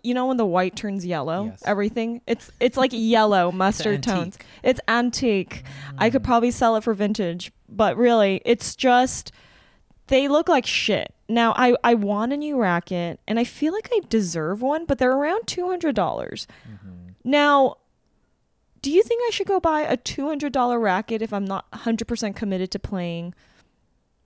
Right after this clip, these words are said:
Speaker 1: You know, how many times? Like, I, I, right now I've been playing three times a week.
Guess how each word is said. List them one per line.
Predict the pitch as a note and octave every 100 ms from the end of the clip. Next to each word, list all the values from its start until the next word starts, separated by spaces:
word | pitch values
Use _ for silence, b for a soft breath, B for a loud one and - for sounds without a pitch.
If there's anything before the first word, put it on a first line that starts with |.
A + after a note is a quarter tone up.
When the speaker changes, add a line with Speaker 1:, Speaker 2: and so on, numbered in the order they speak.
| -
Speaker 1:
You | C#4 A#3
know, | A#2+ D2+ _
how | - B3+
many | B3+ C4
times? | - B3 G3 -
Like, | C4
I, | - C4+ -
I, | C#4 D4 -
right | B3+ C4+
now | C#4+ D4+
I've |
been | D4
playing | C#4+ C4 A#3+
three | A#3 - A3 A3+
times | A3 G#3 F#3+ F#3
a | F3
week. | D#3 E2+ -